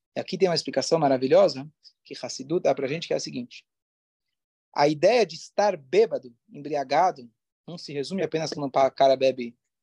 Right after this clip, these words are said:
vodka, bebe vinho, et cetera. Embriagado, quando a pessoa o quê?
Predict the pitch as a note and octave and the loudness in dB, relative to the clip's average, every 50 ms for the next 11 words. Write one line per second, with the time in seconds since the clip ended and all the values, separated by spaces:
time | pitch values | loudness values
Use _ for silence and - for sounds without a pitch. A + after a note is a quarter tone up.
0 | _ - C#3 C#3 C3+ C3 - - B2 B2+ C3 C3 A#2+ A#2+ A#2 B2+ C#3 D3 C#3+ B2+ | _ 2 4 4 4 4 0 -10 -10 -8 -8 -8 -8 -8 -8 -4 -4 -4 -4 -6
1 | B2 _ _ - - - - B2+ A#2 A#2+ - _ - _ _ _ _ - - - | -10 _ _ -10 -10 -4 -2 -2 -2 -2 -4 _ -20 _ _ _ _ -20 -20 -20
2 | _ - F3+ F#3+ G3+ G3 G3+ G3+ F#3+ F3 E3+ F3 G#3 A#3 A#3+ G#3 F#3+ F#3+ F#3+ F3+ | _ 0 4 6 6 6 8 6 6 6 6 6 6 6 4 2 0 -6 -8 -10
3 | E3+ F3 - - A3+ G#3+ G3+ F#3 - F#3 D#3+ D#3+ F#3+ A3 | -10 -12 -6 -2 0 0 0 0 -2 -4 -4 -4 -4 -6